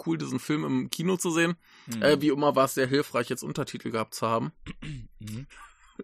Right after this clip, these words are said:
Speaker 1: Das ist immer schön. Dann versteht man auch wirklich alles.
Speaker 2: Aber,
Speaker 1: Ähm,
Speaker 2: aber die hatten nur japanischen Untertitel in, im Kino gehabt, oder?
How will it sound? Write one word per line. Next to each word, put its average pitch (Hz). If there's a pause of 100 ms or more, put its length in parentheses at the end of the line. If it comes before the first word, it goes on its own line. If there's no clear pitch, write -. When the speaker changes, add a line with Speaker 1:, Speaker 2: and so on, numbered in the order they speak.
(140)
Speaker 1:
Das -
ist -
immer 131
schön. 151 (320)
Dann 127
versteht 127
man 139
auch 123
wirklich 127
alles. 131 (960)
Speaker 2:
Aber, 143
Speaker 1:
Ähm, 139
Speaker 2:
aber 139
die 147
hatten 175
nur 190
japanischen 156
Untertitel 104
in, 76
im 104
Kino 113
gehabt, 98
oder? 160